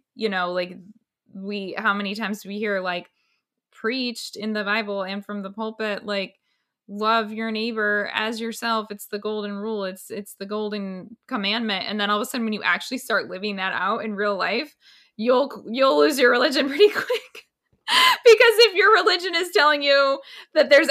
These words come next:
actually parameters to who you can love and how you can love them, uh, whoops, like, maybe I listened to that teaching a little too hard. <laughs>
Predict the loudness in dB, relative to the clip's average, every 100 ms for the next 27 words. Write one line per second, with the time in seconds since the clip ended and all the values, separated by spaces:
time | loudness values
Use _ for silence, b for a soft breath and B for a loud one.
0 | 2 4 4 2 -2 0 0 2 4 6
1 | 4 4 4 4 4 0 -2 0 0 0
2 | -2 -2 0 2 2 2 0 2 2 2
3 | 0 -4 0 0 0 0 -2 -2 -6 -12
4 | _ _ _ _ -8 -4 -2 -2 -6 _
5 | _ _ _ _ _ _ 2 4 4 2
6 | -16 -18 -2 2 4 2 -2 -4 2 4
7 | 6 4 2 0 2 2 4 0 0 2
8 | 6 6 4 4 6 6 4